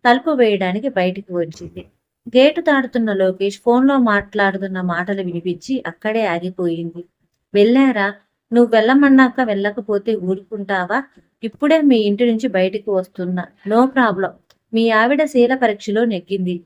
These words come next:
నన్ను ఒక విధంగా వెళ్ళగొట్టి మొహం మీదే తలుపేసుకుందనుకో." శ్రావ్య నిశ్చేష్టురాలైపోయింది. ఎవరితో మాట్లాడాడు లోకేష్? "మీ ఇంటి నుంచే వస్తున్నాను అంటున్నాడు అంటే, శరత్తో మాట్లాడా?"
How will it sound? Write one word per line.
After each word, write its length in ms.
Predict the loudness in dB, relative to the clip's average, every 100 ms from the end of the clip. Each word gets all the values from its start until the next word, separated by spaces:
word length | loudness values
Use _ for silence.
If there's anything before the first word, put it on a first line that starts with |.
| _ _ -4
నన్ను 260 | 0 2 2
ఒక 200 | 0 0
విధంగా 400 | 0 2 2 2
వెళ్ళగొట్టి 640 | 0 0 0 -2 -2 -4
మొహం 340 | -4 0 2
మీదే 240 | 2 2 2
తలుపేసుకుందనుకో." 1080 | 0 0 0 -2 -4 -10 -6 -6 -4 -8 -8 _ _ _ -20
శ్రావ్య 520 | -4 -2 0 0 -2 -6
నిశ్చేష్టురాలైపోయింది. 1300 | -12 -2 -2 -2 -2 0 0 -4 -6 -8 -8 -10 -16 _ _ _ -6
ఎవరితో 400 | -2 -2 2 2
మాట్లాడాడు 720 | 2 -2 -2 0 0 -2 -2
లోకేష్? 500 | -2 -2 -2 -4 -12 _ _ _ 0
"మీ 120 | 4
ఇంటి 300 | 6 6 4
నుంచే 360 | 4 4 2
వస్తున్నాను 800 | 0 0 -2 -2 0 2 2 2
అంటున్నాడు 720 | 0 -2 -4 -4 -2 -2 -4 -8
అంటే, 360 | -10 -4 -4 -4 _ _ _
శరత్తో 500 | 0 0 0 2 2
మాట్లాడా?" 800 | 2 -2 -4 -4 -2 -6 -6